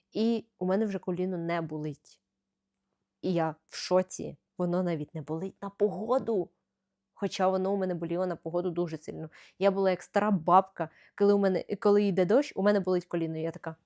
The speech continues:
«Мені двадцять три, а я вже розвалююся. Коли там уже буде пісок з мене сипатися? Алло». <laughs> І знаєте, трошечки бісить, коли тобі двадцять три, а ти розвалюєшся.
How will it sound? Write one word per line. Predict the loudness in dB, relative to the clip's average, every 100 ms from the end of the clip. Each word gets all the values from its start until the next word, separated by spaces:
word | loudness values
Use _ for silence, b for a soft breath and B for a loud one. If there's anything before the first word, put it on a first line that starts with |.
| _ _ _ _ _ _ _ _
«Мені | 4 6
двадцять | 6 4 0 2
три, | 4 6
а |
я | 6 2
вже | 2 0
розвалююся. | 0 2 4 2 -4 -2
Коли | 2 2
там | 2 -2
уже | 0 -2
буде | 0 -2 -2
пісок | -4 -4 -4 -4
з |
мене | -6 -6
сипатися? | -6 -6 -6 -8 -8 -8 0
Алло». | 2 2 0 b b b b b b _ _ _ _ _ _ _ _ _ _ 8
<laughs> | 10 10 8 6 6 0 -2 -8 B -6
І | 0
знаєте, | 2 2 0
трошечки | -4 -4 -8
бісить, | -6 -6 -10
коли | -8 -8
тобі | -8 -8
двадцять | -6 -6 -6
три, | -4 -2
а | -2
ти | -2
розвалюєшся. | -4 -2 -2 -4 -6 -12 -16